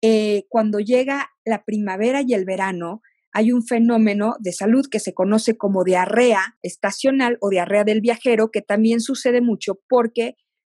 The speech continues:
los alimentos se descomponen con mayor facilidad por las temperaturas altas. Entonces, como las dejamos, algunos alimentos a la intemperie,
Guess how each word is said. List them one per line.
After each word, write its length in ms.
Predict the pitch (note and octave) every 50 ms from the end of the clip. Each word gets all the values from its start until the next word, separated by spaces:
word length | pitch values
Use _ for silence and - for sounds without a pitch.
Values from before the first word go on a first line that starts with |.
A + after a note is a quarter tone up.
| _
los 220 | - G#3+ A3 A3 -
alimentos 600 | A#3 A#3+ B3 B3 B3+ C4+ C#4 C4+ C4+ C4+ D4 C#4+
se 120 | - C4
descomponen 800 | A#3+ A3+ - - - A3 A3 - _ _ - B3+ B3 A#3+ B3 B3
con 160 | - - G#3+
mayor 260 | G#3 G3+ G3+ A3+ A3+ A3
facilidad 580 | - A#3+ A#3 - - G#3 G#3 G3+ G3+ G#3 G#3
por 140 | - A3+ G#3+
las 140 | G#3+ G3+ -
temperaturas 760 | - G3 F#3+ - F#3+ F#3+ F#3 - A#3 A#3 A3 A3 - - _ -
altas. 540 | B3 B3+ B3 A#3 - - - - - - _
Entonces, 180 | _ - G#3+ -
como 220 | - A3+ A3 G#3+
las 160 | G#3+ A3 G#3+
dejamos, 580 | A#3 A3+ A3+ - C#4+ D4 C#4 B3+ B3+ C4 B3+ - _ _ _ _ -
algunos 380 | G3+ G3+ G#3 A3+ A#3+ A#3 C4
alimentos 680 | A#3+ B3+ C4 C4+ C4+ C4+ B3+ A#3+ A3+ B3 A#3 A#3 - -
a 120 | G3 G3
la 180 | F#3+ F#3 F#3 F3+
intemperie, 920 | F#3+ G3 - G3 G3 - _ - D4 D4+ D4 C4+ A#3 G3 F3+ F#3+ - -